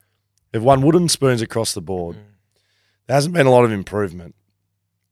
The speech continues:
Speaker 1: and there hasn't been a lot of change. So, uh,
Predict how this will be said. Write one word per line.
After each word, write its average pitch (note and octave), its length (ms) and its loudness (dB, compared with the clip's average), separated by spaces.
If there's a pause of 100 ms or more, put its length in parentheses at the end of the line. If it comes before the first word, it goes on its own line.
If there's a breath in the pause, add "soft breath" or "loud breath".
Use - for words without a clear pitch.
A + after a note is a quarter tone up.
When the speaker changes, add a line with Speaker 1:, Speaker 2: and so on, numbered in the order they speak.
(160)
Speaker 1:
and A2+ 160 -6
there A#2 80 0
hasn't C#3 180 0
been A#2 120 -2
a G#2+ 40 -2
lot G2+ 140 0
of D#2 60 -10
change. G2 520 -8
So, A2+ 460 2 (1080)
uh, A#2 320 2